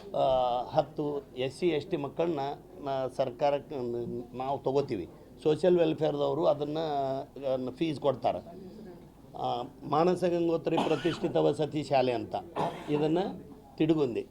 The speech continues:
ಇದನ್ನ ಮ-, ಮಾದರಿಯ ಪ್ರತಿಷ್ಠಿತ ಶಾಲೆ ಅಂತ ರಾಮಕೃಷ್ಣ ವಿದ್ಯಾಶಾಲೆ ಮೈಸೂರು, ಚೆನ್ನನಹಳ್ಳಿಯಲ್ಲಿಂದು ಆರ್ ಎಸ್ ಎಸ್ ದೊಂದು ಸ್ಕೂಲ್ ಇದೆ. ಆ ಥರ ಈ ಭಾಗದಲ್ಲಿ ಈ ಶಾಲೆಯನ್ನು ಮಾಡಿದ್ದಾರೆ.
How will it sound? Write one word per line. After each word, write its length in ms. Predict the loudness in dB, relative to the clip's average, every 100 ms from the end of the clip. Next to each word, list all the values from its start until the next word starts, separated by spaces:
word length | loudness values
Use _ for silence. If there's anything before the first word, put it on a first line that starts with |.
| -12 -8 -2
ಇದನ್ನ 280 | 2 4 4 6 6 6 6 4 0
ಮ-, 380 | -2 -6 -6 0
ಮಾದರಿಯ 500 | 2 6 8 8 6
ಪ್ರತಿಷ್ಠಿತ 600 | 4 2 4 2 2 0
ಶಾಲೆ 360 | 0 2 2 2
ಅಂತ 200 | 0 -2
ರಾಮಕೃಷ್ಣ 720 | -4 -2 0 0 -2 -4 -2
ವಿದ್ಯಾಶಾಲೆ 500 | -2 0 0 2 0
ಮೈಸೂರು, 460 | 0 -4 -2 0 0
ಚೆನ್ನನಹಳ್ಳಿಯಲ್ಲಿಂದು 1000 | 0 -2 0 0 0 -2 -4 -6 -2
ಆರ್ 160 | 0 2
ಎಸ್ 180 | 0 -4
ಎಸ್ 240 | -8 -8
ದೊಂದು 160 | -8 -8
ಸ್ಕೂಲ್ 320 | -8 -4 -2
ಇದೆ. 180 | -2 -4 -10 -20 -12 -2
ಆ 160 | 2
ಥರ 180 | 4 6
ಈ 420 | 6 4 -2 -2
ಭಾಗದಲ್ಲಿ 500 | 4 6 6 4 2
ಈ 160 | 0 -2
ಶಾಲೆಯನ್ನು 480 | 0 2 2 0 0
ಮಾಡಿದ್ದಾರೆ. 520 | 0 0 0 0 -4